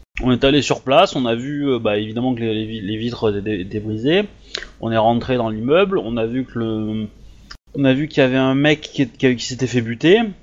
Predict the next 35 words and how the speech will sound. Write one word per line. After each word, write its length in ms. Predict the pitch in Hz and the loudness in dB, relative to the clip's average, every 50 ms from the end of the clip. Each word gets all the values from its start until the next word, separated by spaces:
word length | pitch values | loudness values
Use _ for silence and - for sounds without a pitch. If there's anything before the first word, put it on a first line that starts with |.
| - - - - - - 113 | -20 -18 -16 -16 -10 -4 -2
euh, 420 | 120 117 113 113 113 113 113 113 | -2 0 0 2 2 2 0 0
qui 100 | - - | -2 -4
était 160 | 110 104 120 117 | -4 -2 -2 0
le 260 | 113 113 110 110 110 | 0 0 0 0 -2
vigile 540 | 101 98 107 113 110 117 120 120 123 117 110 | -2 -4 -4 -4 -2 0 0 0 0 0 -2
de, 260 | 110 107 104 101 104 | -2 0 0 0 -2
du 220 | 98 95 98 98 | -4 -6 -6 -4
bâtiment. 560 | 101 101 95 - 120 117 120 147 175 208 220 208 160 - - - - - 82 | -4 -4 -4 -2 -2 2 4 4 4 4 0 -4 -10 -14 -18 -20 -14 -6 -2
Euh, 880 | 113 113 110 110 110 107 107 104 101 87 82 92 92 87 82 80 80 - - - | -2 0 2 2 2 2 0 0 0 -2 -2 -2 -2 -2 -2 -4 -6 -6 -6 -2
on 120 | 123 127 | 2 2
a 80 | 127 123 | 2 2
trouvé 280 | - - 135 127 127 | 2 0 0 0 2
une 120 | 120 117 113 | 2 2 2
bombe 220 | 123 170 202 208 | 2 2 2 2
sur 200 | - - - - | 0 -2 -4 -2
place, 540 | - 135 123 151 196 - - - - - - _ - - - - - - - - - - - | 0 2 2 2 2 0 -4 -10 -12 -16 -20 _ -20 -20 -20 -18 -18 -18 -18 -20 -20 -12 -6
on 140 | 120 120 117 | -4 -2 0
a 140 | 113 110 113 | 4 6 6
appelé, 360 | 117 110 - 147 160 165 160 | 6 4 2 0 -2 0 2
euh, 340 | 156 143 131 127 120 117 113 | 4 4 4 4 2 2 2
l'antibombe, 640 | 113 113 117 113 - - 110 117 147 202 220 214 | 0 -2 -4 -6 -8 -8 -4 -2 0 0 0 -2
on 80 | 185 127 | -2 0
a 80 | 107 | 0
évacué. 540 | 107 110 113 113 107 - - 139 180 233 254 - - - - - - - - - - | 2 2 2 2 2 2 2 2 2 2 0 -4 -16 -20 -20 -20 -20 -20 -20 -14 -8
L'antibombe 500 | 113 120 120 117 - - 123 135 131 127 120 | -4 -4 -4 -4 -2 -2 0 0 2 0 0
est 100 | 113 127 | 2 2
arrivée, 500 | 113 113 117 117 120 123 131 131 131 123 | 2 2 2 2 0 0 2 2 2 2
euh, 320 | 113 107 104 101 104 101 | 0 0 0 0 0 0
et 60 | 104 107 | 0 -2
a 80 | 107 | -2
déminé, 540 | 104 113 113 113 113 113 117 120 123 123 120 | -2 -2 -4 -4 -4 -2 -2 -2 0 0 0
euh, 260 | 113 104 101 101 101 | 0 0 0 -2 -4
tout 160 | 101 - 123 | -6 -6 -8
le 80 | 127 120 | -6 -2
bordel. 680 | 113 120 127 104 110 110 120 151 202 220 160 107 101 | 2 2 2 2 2 2 2 2 4 2 0 0 -2